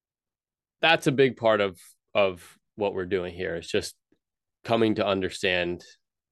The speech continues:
how to take control, how to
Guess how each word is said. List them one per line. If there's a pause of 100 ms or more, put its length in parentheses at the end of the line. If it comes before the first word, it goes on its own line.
(120)
how
to
take
control,
how
to